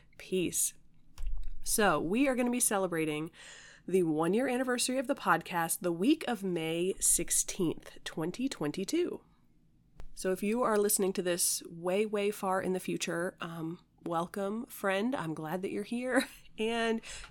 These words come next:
you can probably skip over the next, you know, what, couple of minutes, because twenty twenty-two might feel like forever ago for you. <laughs> But we, in real time,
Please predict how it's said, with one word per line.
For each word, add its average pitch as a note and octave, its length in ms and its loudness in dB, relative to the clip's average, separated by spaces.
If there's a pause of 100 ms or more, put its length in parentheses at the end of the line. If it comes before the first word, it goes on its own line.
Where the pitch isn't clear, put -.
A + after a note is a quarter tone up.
you C#4+ 100 6
can C4+ 140 2
probably F3+ 240 4
skip - 260 0
over D#3 240 0
the D#3 100 0
next, D3 360 -2
you D#3+ 100 -2
know, - 260 -6
what, - 280 -8
couple D#3+ 220 -4
of D#3+ 60 2
minutes, C#3 380 -2 (360)
because D3+ 640 0 (100)
twenty C#3+ 280 0
twenty-two G3 560 0
might F#3 200 0
feel F#3 160 -2
like F#3 140 -2
forever B3+ 300 -2
ago D#3 200 -4
for - 140 -8
you. G3 300 -2
<laughs> - 40 -12 (540)
But G#3 280 0
we, A#3+ 500 4 (300)
in B3+ 160 2
real E4 260 4
time, F3 460 0